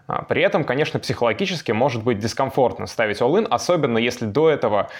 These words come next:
в пяти похожих раздачах мы проигрывали пять раз подряд, потому что нам не везло. И математика, она как раз, э, помогает выбрать правильное направление и понимать, что да, я человек, и мне страшно, э, совершать такой-то и такой-то поступок, но я знаю, что это,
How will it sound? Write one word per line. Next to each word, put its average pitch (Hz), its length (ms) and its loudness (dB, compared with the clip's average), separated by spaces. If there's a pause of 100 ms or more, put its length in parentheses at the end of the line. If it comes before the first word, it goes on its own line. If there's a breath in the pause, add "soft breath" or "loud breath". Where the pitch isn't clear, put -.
(180 loud breath)
в 117 240 0
пяти 131 380 2
похожих - 580 0
раздачах 113 560 0
мы 135 140 0
проигрывали 120 460 0
пять 113 200 0
раз 110 140 -2
подряд, 143 300 0
потому 127 140 -2
что - 120 -8
нам 110 140 0
не 113 60 2
везло. 107 480 0 (720 loud breath)
И 117 80 0
математика, 127 640 0
она 131 140 0
как 123 140 -6
раз, 139 320 0
э, 104 140 2
помогает 117 640 2 (320 loud breath)
выбрать 123 440 0
правильное 117 360 2
направление 117 760 0
и 113 200 0
понимать, 123 460 0
что - 220 -4
да, 117 200 2
я 104 140 0
человек, 135 480 0
и - 20 0
мне 110 160 -2
страшно, 113 500 -4 (320 loud breath)
э, 120 120 -4
совершать 120 440 0
такой-то 113 300 -2
и - 40 -2
такой-то 110 320 -2
поступок, - 480 -2
но 113 80 2
я 156 160 2
знаю, 135 260 0
что - 220 0
это, 117 360 0